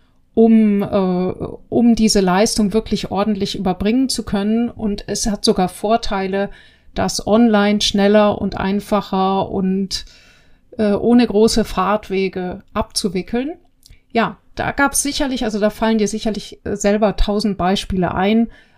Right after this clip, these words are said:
was es dort alles gibt. Also, äh, ich hab's selber noch nicht ausprobiert, aber es soll angeblich sogar fun-, funktionieren, sich online hypnotisieren zu lassen. Ähm, und das, äh, d-,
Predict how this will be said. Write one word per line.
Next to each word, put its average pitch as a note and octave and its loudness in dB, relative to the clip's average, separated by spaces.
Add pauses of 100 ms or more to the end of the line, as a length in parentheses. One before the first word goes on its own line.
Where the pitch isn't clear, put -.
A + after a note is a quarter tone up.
was G3+ 2
es - -4
dort G3+ 0
alles F#3 -2
gibt. - -6
Also, G3 -2 (760)
äh, A3+ -2 (840)
ich A#3+ -4
hab's B3 0
selber A#3+ 4
noch A3+ 2
nicht G#3 0
ausprobiert, C4+ -2
aber A3 2
es - -2
soll G#3+ 2
angeblich A#3 -2
sogar A3 0
fun-, G#3+ -4 (220)
funktionieren, A3+ 2
sich G#3 -4
online G#3 2
hypnotisieren G#3 0
zu - -2
lassen. D4 -2 (760)
Ähm, G#3 -2 (220)
und G#3+ 0
das, - -4
äh, - -4
d-, - -8